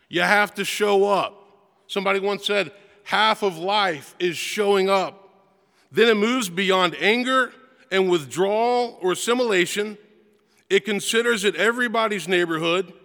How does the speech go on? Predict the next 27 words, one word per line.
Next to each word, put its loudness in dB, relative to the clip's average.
It -2
acts 2
justly, -2
loves -2
mercy, -2
and 0
walks -4
humbly, -4
as -4
Micah -6
once -6
said, -6
and -4
it -8
speaks -8
the -6
truth -6
in -8
love. -12
Let -8
me -6
say -6
those -4
things -6
again. -8
Faithful -4
presence -2